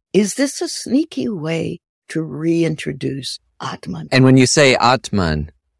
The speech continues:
Speaker 2: people would often think of that as a soul, right? Like an essence, a solid essence separate from your body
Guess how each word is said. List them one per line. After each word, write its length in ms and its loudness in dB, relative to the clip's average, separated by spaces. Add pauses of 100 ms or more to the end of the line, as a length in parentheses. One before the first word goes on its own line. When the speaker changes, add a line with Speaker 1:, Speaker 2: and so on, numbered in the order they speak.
(120)
Speaker 2:
people 500 2
would 200 2
often 320 2
think 200 -2
of 100 -2
that 160 0
as 160 -4
a 80 0
soul, 760 -2
right? 280 -2
Like 200 -2
an 180 -2
essence, 640 -2
a 60 -4
solid 440 2
essence 380 -2
separate 380 -4
from 200 -4
your 120 -2
body 500 -4